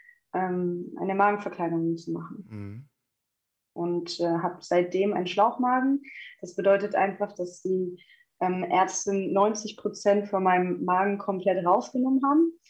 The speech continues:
Speaker 1: und ich ein, ähm, Volumen noch habe oder hatte zum Anfang von hundert Milliliter. Ähm, ich würd meinen, da ist jetzt schon ein bisschen weiter ge-, aus-, ähm,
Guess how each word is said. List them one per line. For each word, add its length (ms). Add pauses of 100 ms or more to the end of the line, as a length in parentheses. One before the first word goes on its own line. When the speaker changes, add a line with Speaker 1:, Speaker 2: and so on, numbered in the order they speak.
(220)
Speaker 1:
und 340
ich 300
ein, 420
ähm, 400
Volumen 680
noch 280
habe 300 (200)
oder 180
hatte 500
zum 240
Anfang 420 (380)
von 320
hundert 340
Milliliter. 680 (580)
Ähm, 240
ich 160
würd 140
meinen, 300
da 60
ist 160
jetzt 160
schon 140
ein 40
bisschen 320
weiter 400
ge-, 220 (520)
aus-, 420
ähm, 680